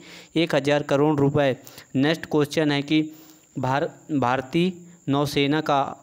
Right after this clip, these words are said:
पहला विध्वंसक किस पोत को इक्कीस मई दो हज़ार इक्कीस को सेवा मुक्त कर दिया गया? तो वह कौन सा विध्वंसक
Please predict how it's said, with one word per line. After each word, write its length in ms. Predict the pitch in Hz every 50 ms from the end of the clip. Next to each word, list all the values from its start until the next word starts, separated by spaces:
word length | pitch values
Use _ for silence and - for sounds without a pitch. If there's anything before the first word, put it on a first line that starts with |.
| - - - -
पहला 320 | 139 135 139 147 156 170
विध्वंसक 800 | 165 139 151 143 143 131 135 135 135 127 131 - 151 151 - -
किस 200 | - 175 165 -
पोत 380 | - - - 147 151 156 156
को 260 | - - - 156 151 151
इक्कीस 680 | - 139 160 165 - _ _ - - 170 165 - -
मई 240 | 127 127 139 151 147
दो 360 | 131 127 123 123 139 147 147
हज़ार 600 | 139 139 147 - - - - 135 131 143 147 139
इक्कीस 340 | 139 135 139 - - 160 156
को 120 | - -
सेवा 360 | 147 147 - 147 143 143 160 151
मुक्त 320 | 147 151 151 151 - -
कर 200 | - 156 147 139
दिया 260 | 135 139 131 131 127
गया? 220 | 120 120 120 120 117
तो 120 | - 139
वह 60 | 143
कौन 280 | 139 - 139 143 156 160
सा 120 | 151 165
विध्वंसक 520 | 143 143 143 143 139 139 135 135 - 160